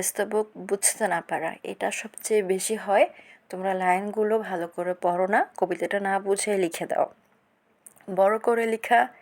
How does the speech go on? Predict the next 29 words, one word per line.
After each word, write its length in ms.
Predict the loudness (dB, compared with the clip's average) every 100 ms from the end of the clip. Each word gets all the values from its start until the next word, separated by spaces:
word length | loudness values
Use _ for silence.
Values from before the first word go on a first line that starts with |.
| _ _ _ _
বড় 180 | -2 0 0
করে 240 | 0 0
লেখা 240 | 0 0 2
যাবে 260 | 4 2 2
না, 120 | 0 0 -12 -20 -20 -16
কারণ 220 | -10 -10
সারমর্ম 420 | -2 0 0 -4 -8
ভাষার 300 | -8 -6 -6
অংশ 180 | -4 -6
হচ্ছে 200 | -6 -6 -4
ছোট 140 | -2 -2
করে 260 | -2 -4 -6
লেখা। 240 | -8 -10 -10 _ _ -20 -20 _
এবং 180 | -4 -4 -4 -2
বানান 360 | 2 4 2 -2
ভুল, 200 | -6 -6 -8 -20 -20 -2
বানানের 380 | 0 2 0 -2
দিকেও 180 | 0 0 -2
একটু 120 | -4
খেয়াল 240 | -2 -2 -2
রাখতে 220 | -6 -8
হবে। 240 | -6 -6 -8 _ _ _ _ _ _ _ _
এবার 240 | -10 -6 -6
চলো 300 | 0 6 8 6 4
একটি 180 | -10 -6
নমুনা 360 | -4 -2 -4 -6
দেখে 280 | -8 -8 -10
আসি। 260 | -10 -10 -12 -16 -20 -20 _ -20 -20 _ -20 -20 -20 _ _ _ -14 -14 _ _ _ -20 _ _ _ _ _ _ _ _ _ -8
কোথায় 480 | -6 -4 -2 0